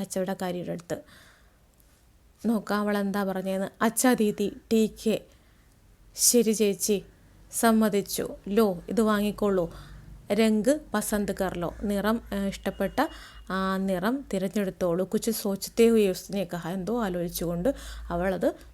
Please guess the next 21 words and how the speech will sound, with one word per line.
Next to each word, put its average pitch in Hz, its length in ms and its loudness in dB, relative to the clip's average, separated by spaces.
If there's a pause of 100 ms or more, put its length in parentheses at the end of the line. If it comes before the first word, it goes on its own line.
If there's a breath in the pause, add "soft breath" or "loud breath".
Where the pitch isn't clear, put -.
(100)
സമ്മതിച്ചു. 185 640 -4
അവൾ 185 220 -2
പറഞ്ഞു, 175 340 -2
"ഇഷ്ടമുള്ള 190 440 -4
നിറത്തിലുള്ളത് 185 640 -2
എടുത്തുകൊള്ളൂ." 175 600 0 (340 loud breath)
അവർ 254 240 4 (280 loud breath)
ഗട്ടർ 226 640 2
പത്നിക്ക് 208 500 0
സാമനെ 202 640 -2 (300 loud breath)
സർക്കാ 202 580 0
ദിയ, 160 240 -2 (140)
ആ 233 220 0 (220)
ഭാണ്ഡം 196 500 0 (1040 soft breath)
ഭാര്യയുടെ 202 540 2
അടുത്തേക്ക്, 180 540 -2
അവൾ, 208 400 -2
ആ, 196 40 0
അദ്ദേഹത്തിൻ്റെ 196 560 -2
ഭാര്യയുടെ 185 280 -2
അടുത്തേക്ക് 180 460 -4